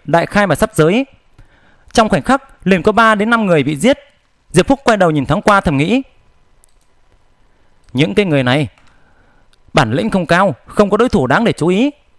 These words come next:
chỉ tới đưa công đức cho ta mà thôi. Cái loại đệ tử danh môn đại phái như Nhạc Đông Dương này dù sao cũng là số ít,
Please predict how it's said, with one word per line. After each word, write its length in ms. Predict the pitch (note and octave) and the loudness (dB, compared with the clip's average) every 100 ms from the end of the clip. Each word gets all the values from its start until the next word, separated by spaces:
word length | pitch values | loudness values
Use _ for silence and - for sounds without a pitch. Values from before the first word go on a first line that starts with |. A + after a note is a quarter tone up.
| _ _ | _ _
chỉ 160 | - C3+ | -2 0
tới 180 | - F#3+ | 2 2
đưa 160 | G3 | 2
công 160 | F#3 G3 | 2 0
đức 100 | A#3+ | 0
cho 80 | G3+ | 0
ta 140 | F#3 | 0
mà 100 | D#3+ | 0
thôi. 280 | C#3+ F#3+ D3 - _ _ _ - | 0 0 -2 -8 _ _ _ 0
Cái 80 | A3 | 2
loại 140 | F#3 | 2
đệ 80 | D#3 | 0
tử 180 | - C3 | 0 0
danh 180 | E3+ F3 | 2 0
môn 120 | E3 | 0
đại 100 | D3+ | 0
phái 220 | D3 F#3 | 0 0
như 160 | G3+ F#3 | 0 0
Nhạc 220 | E3 C#3 | 0 0
Đông 140 | F3+ | 0
Dương 140 | E3 E3 | 0 0
này 200 | D3 B2+ _ _ - | 0 -2 _ _ -2
dù 140 | E3+ | 0
sao 200 | C#3+ F3 | 0 -2
cũng 120 | G3 | 0
là 100 | G#3 | -2
số 160 | - E3 | 0 0
ít, 220 | G#3+ D4+ | 0 -2